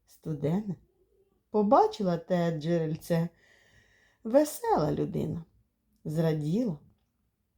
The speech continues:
та й каже: «Давайте водограй влаштуємо». Усі очі відкрили, а й справді, відтоді на площі дзвенить музика ясного водограю.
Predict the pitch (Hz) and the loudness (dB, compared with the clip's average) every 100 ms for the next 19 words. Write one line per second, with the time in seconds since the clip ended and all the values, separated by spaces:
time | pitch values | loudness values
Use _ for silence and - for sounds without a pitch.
0 | _ _ _ _ _ _ _ _ _ - | _ _ _ _ _ _ _ _ _ -4
1 | 160 160 - 180 156 156 156 _ _ _ | -2 -2 -2 -2 -2 -4 -12 _ _ _
2 | _ _ 269 349 554 466 233 202 220 285 | _ _ 2 2 4 2 2 0 2 0
3 | 302 330 170 156 196 - - 156 147 - | 2 2 2 0 -4 -6 -8 -6 -6 -10
4 | - _ _ _ - - _ _ _ _ | -16 _ _ _ -20 -20 _ _ _ _
5 | _ - 175 170 - 269 269 - - 220 | _ -6 -4 -4 -2 0 0 -2 -2 0
6 | 180 - 156 156 - 165 151 151 151 - | 0 -2 -10 -10 -10 -8 -6 -6 -10 -6
7 | 226 285 302 - 349 311 196 156 156 - | -2 -2 -4 -4 -2 2 0 -2 -8 -10
8 | _ _ _ _ - 170 180 190 175 156 | _ _ _ _ -2 0 0 2 2 2
9 | 147 147 - 160 202 240 - - - _ | 0 -2 -6 -6 -6 -6 -12 -12 -12 _
10 | _ _ 165 185 196 214 208 170 170 220 | _ _ -2 2 6 6 4 0 2 2
11 | 240 180 165 - - - _ - 170 170 | 0 -4 -8 -10 -12 -14 _ -10 -4 -2
12 | 240 - - 165 160 147 147 147 147 143 | -2 -6 -6 -2 -2 -4 -6 -6 -6 -6
13 | 147 147 | -6 -10